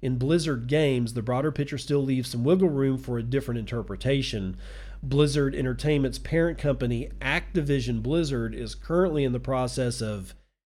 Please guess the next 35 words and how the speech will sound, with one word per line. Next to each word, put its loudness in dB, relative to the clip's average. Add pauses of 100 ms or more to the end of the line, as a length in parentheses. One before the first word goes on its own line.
(120)
getting 2
acquired -2
by -2
Microsoft -2
in -4
the -6
sixty-eight -2
point -6
seven -2
billion -2
dollar -4
deal 0
expected -4
to -6
be -2
finalized -2
next -6
year. -2 (1120)
The 6
purpose 2
of 2
the -2
acquisition? -2 (540)
To 0
provide 0
building 0
blocks 0
for -4
the -2
metaverse, -4
according -4
to -4
a -4
Microsoft -6
announcement. -6